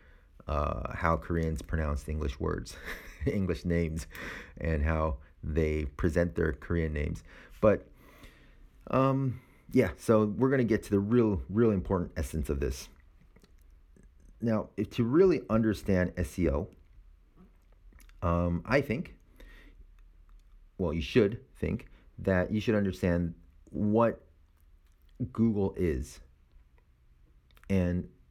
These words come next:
that's, I think, the most important thing. All right, so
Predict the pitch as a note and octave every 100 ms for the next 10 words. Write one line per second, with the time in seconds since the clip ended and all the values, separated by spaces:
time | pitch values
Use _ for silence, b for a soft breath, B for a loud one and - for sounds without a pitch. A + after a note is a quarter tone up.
0 | _ E2+ F#2+ G2 - - - G2 F2 F2
1 | E2 E2+ D#2+ D#2 D2+ D#2+ D2+ D2+ B1+ -
2 | B B B B B B B - D#2+ G2+
3 | - - G2+ F#2+